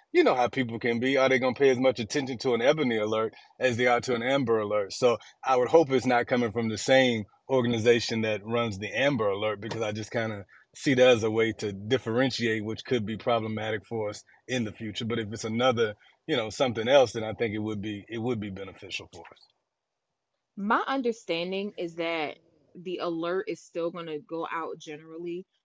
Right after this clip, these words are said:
Speaker 2: but Ebony Alert is like a subtitle from the way that I, I understood it. So when it comes out, it comes out, you know, of course, as an Amber Alert.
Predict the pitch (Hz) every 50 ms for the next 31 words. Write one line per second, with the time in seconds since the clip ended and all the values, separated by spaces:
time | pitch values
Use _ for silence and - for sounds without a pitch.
0 | _ _ - 175 170 - - 170 175 175 180 180 180 175 175 170 165 170 175 170
1 | - 160 160 151 160 151 147 _ - 147 147 143 - _ - 143 143 147 - -
2 | 175 175 180 185 190 190 202 208 226 247 _ _ _ _ _ - 190 175 170 160
3 | 160 170 175 165 151 139 139 151 165 170 - - - - 151 156 175 - - 175
4 | 175 180 185 180 - 202 196 196 196 202 214 - _ _ _ _ _ _ _ _
5 | _ _ _ - - - - 214 196 185 180 175 175 175 170 165 147 151 170 170
6 | 160 151 - 233 226 226 226 - - - 190 185 180 170 - - 165 - - 202
7 | 180 180 170 - 170 165 165 165 156 - 226 233 190 170 143 147 147 _ - 175
8 | 170 170 - 113 156 160 151 160 151 143 - 151 160 160 151 156 143 - - 147
9 | 147 151 156 160 156 147 143 139 -